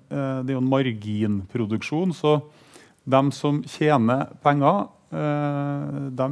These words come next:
gjør det fordi at de er flinke, eh, og produserer gode resultat. Og gode resultat henger sammen, vil jeg hevde,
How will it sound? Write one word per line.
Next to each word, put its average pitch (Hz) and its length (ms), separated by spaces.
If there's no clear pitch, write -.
gjør 123 240
det 120 180
fordi 120 240
at 120 100
de 123 300
er 123 280
flinke, - 600
eh, 139 280
og 135 160
produserer 120 440
gode 131 220
resultat. 143 600
Og 135 160
gode 127 180
resultat 123 440
henger 127 240
sammen, 120 400
vil 135 120
jeg 123 180
hevde, 170 340